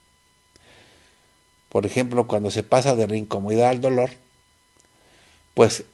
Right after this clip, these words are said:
tanto mayor es entonces la necesidad de recuperación. Esas son las negativas.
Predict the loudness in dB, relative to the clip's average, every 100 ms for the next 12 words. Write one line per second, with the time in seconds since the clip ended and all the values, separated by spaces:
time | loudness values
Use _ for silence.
0 | _ 0 0 0 -2 0 0 -2 -4 -8
1 | -8 -4 -2 -2 -2 -2 -2 -10 _ _
2 | _ -2 -2 0 -4 -4 -2 -2 0 -2
3 | -4 -6 -8 -4 -4 -4 -6 -6 -6 -8
4 | -14 _ _ _ -20 _ _ _ _ _
5 | _ _ _ _ _ _ -2 -2 0 -4
6 | -6 -10 -10 -6 -6 -6 -10 -14